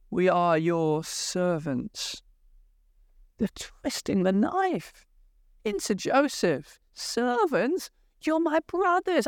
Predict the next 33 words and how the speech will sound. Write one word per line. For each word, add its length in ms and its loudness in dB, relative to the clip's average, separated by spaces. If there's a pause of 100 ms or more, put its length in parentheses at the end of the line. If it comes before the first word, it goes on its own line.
I've 160 2
received 720 -2
you. 160 0
I've 220 2
accepted 880 -2
you. 160 0 (180)
I've 240 2
already 760 0
forgiven 640 -2
you. 420 -2 (420)
And 140 4
I've 160 2
brought 300 2
you 140 0
to 140 -2
Egypt 420 -2
to 100 -2
save 340 0
you. 80 -2 (200)
And 180 2
now 240 2
you're 180 2
trying 240 0
to 80 0
relate 420 4
to 100 -6
me 160 0
as, 120 -2 (160)
as 120 -2
servants?" 1000 0 (2500)
It's 120 -2
holding 680 2
grace 720 0